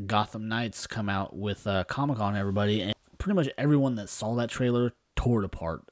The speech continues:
me included. I have a review on my channel back from earlier this summer. It looked absolutely terrible, and there's not been any other word about that show, if it's gonna even premiere or what their plans are with that show.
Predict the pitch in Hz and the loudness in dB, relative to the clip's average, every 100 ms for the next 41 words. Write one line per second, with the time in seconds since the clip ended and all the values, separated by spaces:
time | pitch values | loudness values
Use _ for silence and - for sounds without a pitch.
0 | _ 110 139 143 120 123 113 110 101 107 | _ 2 4 4 4 0 0 0 -2 -4
1 | 107 113 104 104 101 - - 117 104 117 | -2 -2 -2 -4 -6 -12 -8 -6 -2 0
2 | 110 107 101 98 101 - 101 101 98 95 | 2 0 -2 -4 -4 -6 -4 -4 -4 -2
3 | 95 95 - 85 95 95 95 92 - 98 | -2 -2 -8 -6 -4 -2 -2 -2 -6 -6
4 | 101 - - - - _ - 156 - 120 | -8 -10 -20 -20 -20 _ 0 0 2 0
5 | 113 - 107 104 - 85 92 - 101 98 | 0 -4 -4 -4 -4 -6 -6 -6 -6 -4
6 | 101 - _ - 123 135 120 151 120 113 | -4 -6 _ -6 -2 0 2 2 2 -2
7 | - 127 123 117 107 90 104 110 92 95 | -4 -4 -2 0 -2 0 0 0 -2 -2
8 | 98 - 104 - 113 - 113 - - 110 | -2 -2 -8 -6 -4 -4 -6 -6 -6 -4
9 | 101 101 104 95 - 87 107 151 151 147 | -4 -4 -6 -6 -10 -4 0 2 2 -2
10 | 92 101 98 98 - 90 - 123 113 110 | -6 -6 -4 -4 -4 -8 -4 -2 0 -2
11 | 107 107 95 - 110 110 | -2 -2 -4 -2 0 0